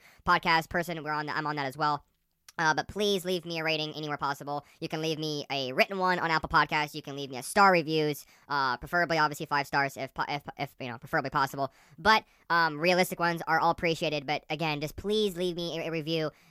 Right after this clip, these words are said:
And then I am still trying to figure out whether or not you guys want Fan Fiction Fridays. Um, I've gotten maybe five responses over the last, I don't know how many podcasts about Fan Fiction Fridays, so I really don't know what you guys want, but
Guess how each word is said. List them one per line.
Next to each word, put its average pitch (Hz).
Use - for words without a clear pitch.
And 160
then 151
I 160
am 190
still 180
trying 180
to 165
figure 160
out 160
whether 156
or -
not 156
you 151
guys 156
want 156
Fan 165
Fiction 156
Fridays. 180
Um, 139
I've 156
gotten 147
maybe 151
five 185
responses 175
over 147
the 151
last, 143
I 135
don't 135
know 147
how 151
many 147
podcasts 139
about 139
Fan 151
Fiction 147
Fridays, 143
so -
I 143
really 151
don't 151
know 151
what 151
you 160
guys 143
want, 214
but 196